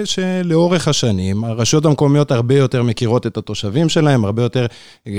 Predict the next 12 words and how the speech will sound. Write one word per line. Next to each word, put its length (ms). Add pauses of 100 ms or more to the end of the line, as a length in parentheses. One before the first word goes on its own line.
(220)
גם 140
התושבים 460
שלהם 220
מחזיקים 320
אותם 220
הרבה 180
יותר 220
accountable, 560
את 120
ה-, 140
את 120
הנבחרים, 560